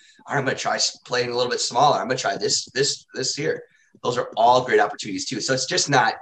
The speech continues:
systems or offenses or defense. It's also just,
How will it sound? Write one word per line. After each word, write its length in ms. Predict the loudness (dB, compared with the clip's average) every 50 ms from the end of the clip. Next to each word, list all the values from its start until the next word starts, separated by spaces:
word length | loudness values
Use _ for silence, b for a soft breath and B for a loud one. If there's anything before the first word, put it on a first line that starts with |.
| B B B _
systems 580 | _ -2 -2 0 2 0 2 2 0 0 0 0
or 160 | -2 -2 0 2
offenses 480 | 4 4 4 4 2 -2 -6 -6 -8 -10
or 80 | -8 -6
defense. 400 | -4 -4 -4 -2 -4 -6 -6 -6
It's 120 | -8 -6
also 440 | 0 2 4 4 4 4 2 2 0
just, 400 | 0 0 0 0 0 -2 -4